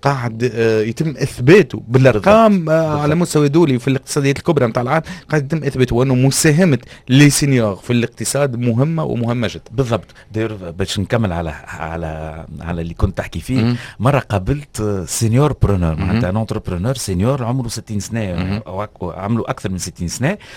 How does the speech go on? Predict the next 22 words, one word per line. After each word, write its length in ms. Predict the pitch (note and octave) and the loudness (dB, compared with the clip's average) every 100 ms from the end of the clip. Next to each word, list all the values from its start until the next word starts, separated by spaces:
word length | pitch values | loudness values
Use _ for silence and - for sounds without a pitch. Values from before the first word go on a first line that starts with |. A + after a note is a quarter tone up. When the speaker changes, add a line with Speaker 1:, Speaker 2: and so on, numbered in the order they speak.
| - - | -18 -6
Speaker 2:
وهو 280 | A2 D#3+ E3+ | 0 2 4
اصله 320 | D#3 E3 B2 | 2 -2 -8
طبيب 360 | - G2 F#3 E3 | -10 -8 -6 -4
وعمل 420 | D#3 F3 E3 B2 | -2 -2 -4 -4
اون 160 | A#2 A2+ | -2 -2
ابليكاسيون 680 | A2+ A#2+ F#2 - C#3+ E3+ | -4 -6 -6 -4 -4 -4
دايوغ، 360 | E2+ E2+ C3 A2 F2+ | -6 -4 -4 -4 -8
Speaker 1:
مم. 80 | F2 | -8
Speaker 2:
آه، 260 | D#2 D2+ C#2+ - - - G2+ | -8 -10 -14 -16 -12 -10 -8
ويخدم 720 | G2 G2+ F#2+ E3+ - D3 B2+ | -8 -6 -4 -4 -4 -4 -4
مليح. 220 | D3 E3+ - - - | -4 -6 -8 -20 -6
عاد 200 | C3+ C3+ | -2 0
يحكي 260 | F3 - A3 | 0 -2 -6
لي، 80 | F3+ | -4
قال 180 | - | -4
لي: 60 | C3 - | -4 -2
انا 120 | F#3+ C#3+ | -2 -2
من 100 | A#2 | 0
الاول 200 | F3+ C3 | 0 -2
وقت 200 | - A#2 | -4 -6
اللي 140 | G#2 | -6
حكيت، 460 | - - - - | -6 -8 -10 -8